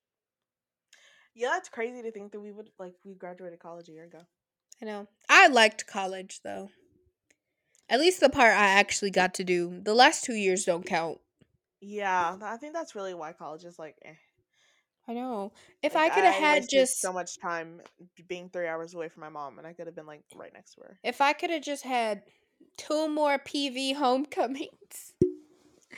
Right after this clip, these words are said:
Speaker 1: Right?
Speaker 2: I think I really woulda hit my stride.
Speaker 1: It's okay. We're probably going this year. If nothing's going on, yeah, we'll probably be there because it's, uh, in person this year.
Speaker 2: Hmm.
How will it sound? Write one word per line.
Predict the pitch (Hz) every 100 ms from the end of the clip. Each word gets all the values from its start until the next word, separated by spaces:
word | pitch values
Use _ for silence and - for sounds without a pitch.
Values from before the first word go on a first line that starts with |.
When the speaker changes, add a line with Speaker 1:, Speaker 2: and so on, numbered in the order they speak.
| -
Speaker 1:
Right? | 180 175 185
Speaker 2:
I | 320
think | 330 330
I | 302
really | 302 285 294
woulda | 302 294 427
hit | 359 302 320
my | 247
stride. | 262 - - 233 226 214 214 320 - _ -
Speaker 1:
It's | 208
okay. | 254 247 214 190
We're |
probably | 208 180 202 214
going | 208 214 214
this | 202 196
year. | 180 175 180 _ _ _ -
If | 208
nothing's | 240 277 302 294
going | - 240 254
on, | 233 208 160 165 - _ _ - - _ _ _ _ _
yeah, | 202 196
we'll | 185
probably | 190 185 151 151
be | 147 143
there | 135 165
because | 180 180 175
it's, | 185 -
uh, | 156 160 127
in | - 180
person | 180 180 156
this | 165
year. | 165 180 _ _ _ _ _ _ _ _ _
Speaker 2:
Hmm. | 233 285 320